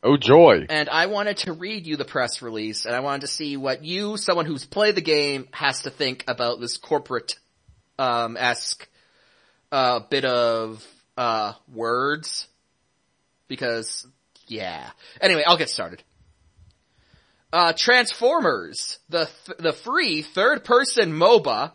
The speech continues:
Speaker 2: parentheses, multiplayer online battle arena game.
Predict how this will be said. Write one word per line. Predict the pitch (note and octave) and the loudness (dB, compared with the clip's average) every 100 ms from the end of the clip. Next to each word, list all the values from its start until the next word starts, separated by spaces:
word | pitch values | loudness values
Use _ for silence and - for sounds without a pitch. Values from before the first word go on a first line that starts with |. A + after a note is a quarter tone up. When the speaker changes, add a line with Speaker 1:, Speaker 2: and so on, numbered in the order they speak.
| _ | _
Speaker 2:
parentheses, | - - C#3 C#3 C3 D3 B2+ | -16 -6 -6 -6 -10 -8 -4
multiplayer | B2 D3 D3+ B2+ - D3 C#3 | -2 0 0 -4 -2 -2 0
online | B2+ C3+ C#3 C3 B2 | 0 -2 -2 -4 -4
battle | B2+ C3 C3+ A#2+ | 0 0 0 -2
arena | A2+ C#3+ D3 A#2 _ | -4 -4 -2 -4 _
game. | - B2 A2 A2 E3 | -2 -2 -2 -4 -6